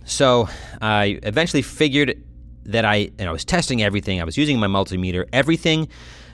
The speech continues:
was working as it should, but that hum was still there, and I could not figure it out. I, after seven hours of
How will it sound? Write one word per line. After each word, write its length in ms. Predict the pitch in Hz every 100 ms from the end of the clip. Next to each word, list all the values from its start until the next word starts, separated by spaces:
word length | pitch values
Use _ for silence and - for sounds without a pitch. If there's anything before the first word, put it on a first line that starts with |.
| - -
was 220 | 110 101
working 440 | 92 123 131 131
as 100 | 104
it 80 | 107
should, 340 | - 185 135
but 140 | 110 101
that 160 | 120
hum 360 | - 151 175 151
was 120 | 107
still 300 | - 131 151
there, 200 | 120 151
and 80 | 107
I 80 | 98
could 300 | - 160 147
not 220 | 143 -
figure 380 | - 127 120 120
it 60 | 131
out. 220 | 123 - - - - - - -
I, 120 | 104 104 92 - - - - - -
after 260 | 113 107 104
seven 340 | - 165 151
hours 300 | 131 127 98
of 100 | 87